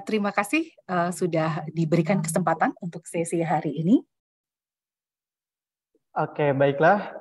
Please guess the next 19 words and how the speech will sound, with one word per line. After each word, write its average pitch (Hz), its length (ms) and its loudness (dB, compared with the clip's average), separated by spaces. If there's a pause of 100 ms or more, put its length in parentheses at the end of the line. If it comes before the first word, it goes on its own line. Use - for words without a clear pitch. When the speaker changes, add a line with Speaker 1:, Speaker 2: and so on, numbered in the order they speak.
(160)
Speaker 2:
Sebelum 151 400 2
kita 156 160 2
memulai, 156 560 2 (720)
eh, 151 240 4
Kak 170 160 2
Dwi, 240 560 2
eh, 151 400 0
akan 175 240 0
meng-, 165 640 0 (560)
memberikan 180 400 4
materi 208 400 2
mengenai 156 560 -2
how 196 160 4
to, 202 160 -2 (320)
how 190 160 2
to 220 160 0
kickstart 165 400 0
your 151 160 -4
career. 160 400 0